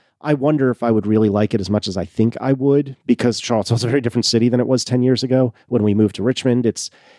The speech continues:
it's much bigger, it's busier, et cetera. And, you know, it's not, we're, we're, we're at a different stage in our lives now than we were then, which is not a bad thing by any means. But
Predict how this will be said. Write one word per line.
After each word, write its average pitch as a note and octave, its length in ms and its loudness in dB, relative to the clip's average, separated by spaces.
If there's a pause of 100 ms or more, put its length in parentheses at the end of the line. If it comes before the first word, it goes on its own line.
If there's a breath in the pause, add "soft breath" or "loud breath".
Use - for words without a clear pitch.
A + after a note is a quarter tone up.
it's - 180 -2
much - 240 -2
bigger, C3+ 300 2
it's A2 140 -4
busier, A2+ 340 0
et G#2 100 -8
cetera. B2+ 480 0
And, B2 520 0
you E3+ 100 0
know, D#3 80 4
it's D#3+ 160 -2
not, E3+ 360 0
we're, C#3+ 260 -2
we're, D3+ 280 2
we're F3 220 2
at D3+ 80 -2
a C#3 60 -4
different C3 320 -2
stage B2+ 240 2
in A2+ 60 0
our G#2 100 2
lives G#2 680 0
now A2 520 2
than G2+ 160 -2
we G2+ 100 2
were G2 220 2
then, A2+ 240 0
which C3+ 120 -2
is F3+ 120 -2
not A3 120 2
a F#3 40 -10
bad D4+ 280 0
thing A3+ 160 0
by A2+ 140 -2
any F#3+ 140 2
means. F#2 340 -6
But C3 240 0